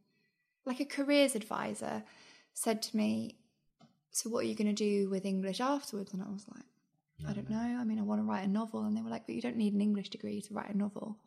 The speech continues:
Speaker 1: And then
Speaker 2: Do you
Speaker 1: he
Speaker 2: still
Speaker 1: said,
Speaker 2: want to write a novel?
Speaker 1: "I'm writing it
Speaker 2: There you
Speaker 1: currently."
Speaker 2: go.
Speaker 1: I mean, I have been for ten years, so that's not, <laughs> this is not, like, some great achievement. But anyway, uh,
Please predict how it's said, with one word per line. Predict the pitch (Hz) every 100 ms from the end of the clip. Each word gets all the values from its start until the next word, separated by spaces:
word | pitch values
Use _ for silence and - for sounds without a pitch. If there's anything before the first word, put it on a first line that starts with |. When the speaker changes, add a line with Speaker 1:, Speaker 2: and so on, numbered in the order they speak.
| _ - - - - - _ _
Speaker 1:
And | 220 220
then | 220 220 220 220 214 220 214
Speaker 2:
Do |
you | 127
Speaker 1:
he |
Speaker 2:
still | - 80
Speaker 1:
said, |
Speaker 2:
want | 95 107
to |
write | 117 123
a | 139
novel? | 143 175 175 _ _ _ _ _
Speaker 1:
"I'm | 202 190
writing | 202 302 - 214
it | 202 - -
Speaker 2:
There | 277
you | 254
Speaker 1:
currently." | 214 190 196
Speaker 2:
go. | 78 101 127 - - - - -
Speaker 1:
I | 233
mean, | 220 202
I |
have | 190 196 214
been | 202
for | -
ten | - 185
years, | 180 190 - -
so | - 196 220
that's | 226 233
not, | 254 262 254 -
<laughs> | 302 370 403 466 - - 605 571 523 480 349
this | 277 254
is | 262
not, | 262 269
like, | 214 202 -
some | - - 277 233 214 202 -
great | 220 196 180 -
achievement. | 202 - 202 190 180 -
But | -
anyway, | 226 190 - - - - - -
uh, | 240 233 226 226 220